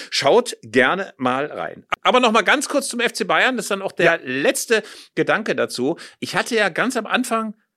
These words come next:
Speaker 1: schon das schlechte Gefühl bei Vincent Kompany. Gar nicht persönlich, sondern ich hatte einfach nur das Gefühl,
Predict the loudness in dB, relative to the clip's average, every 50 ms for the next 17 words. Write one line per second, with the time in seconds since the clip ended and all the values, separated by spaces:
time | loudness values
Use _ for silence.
0 | _ _ _ _ -2 0 0 2 2 0 0 0 -2 -2 -2 -6 -8 -8 -6 -6
1 | -6 -2 2 2 4 4 6 4 4 4 0 -2 -2 -2 -2 0 0 0 2 2
2 | 0 0 0 -4 -8 -2 2 4 4 4 4 4 0 -2 -4 -4 -4 0 2 2
3 | 2 2 2 0 -2 -2 -2 -4 -4 -4 -4 -4 -2 -2 -2 -2 -2 -2 -2 -2
4 | 0 0 -2 -4 -6 -10 -6 -2 0 0 0